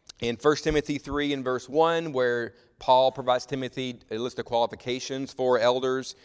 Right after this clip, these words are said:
um, he writes, "The saying is trustworthy. If anyone aspires to the office of overseer,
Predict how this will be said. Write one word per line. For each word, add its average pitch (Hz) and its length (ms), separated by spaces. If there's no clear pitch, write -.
um, 107 160
he 123 140
writes, 127 260
"The 113 100
saying 139 340
is 117 120
trustworthy. 143 840
If 113 200
anyone 139 500
aspires 143 760
to 131 60
the 123 80
office 127 380
of 120 180
overseer, 110 720